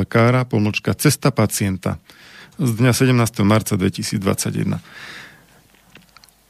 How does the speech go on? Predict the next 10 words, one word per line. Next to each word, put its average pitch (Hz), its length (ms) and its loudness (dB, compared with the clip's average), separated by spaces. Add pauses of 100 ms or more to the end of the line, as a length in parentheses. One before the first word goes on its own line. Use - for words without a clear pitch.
Cesta 170 380 2
pacienta, 101 640 -2
to 147 100 0
je, 107 300 0 (160)
to 180 100 0
je 139 140 2
dokument. 101 500 -2 (1300)
Keď 160 160 2
sa 160 160 0
na, 135 100 2